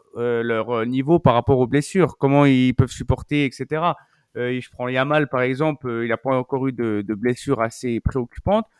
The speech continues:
Ça se trouve, ça va arriver en, au cours de la saison, vu qu'il va devoir enchaîner les matchs et que c'était pas prévu.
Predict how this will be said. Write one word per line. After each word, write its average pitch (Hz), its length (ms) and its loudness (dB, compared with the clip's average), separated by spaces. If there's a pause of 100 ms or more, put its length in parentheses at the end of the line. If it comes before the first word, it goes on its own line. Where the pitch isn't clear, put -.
(180)
Ça 131 120 -6
se - 80 -10
trouve, 170 120 -8
ça 135 140 -2
va 131 80 2
arriver 143 380 2
en, 120 400 0
au 113 160 -4
cours 139 180 -8
de 135 60 -2
la 139 80 4
saison, 151 400 -2
vu 143 240 0
qu'il 139 160 -2
va 131 100 4
devoir 131 220 6
enchaîner 135 340 0
les 135 140 2
matchs 147 240 2
et 127 40 -4
que - 60 -18
c'était 123 220 -10
pas 123 120 -2
prévu. 170 400 -4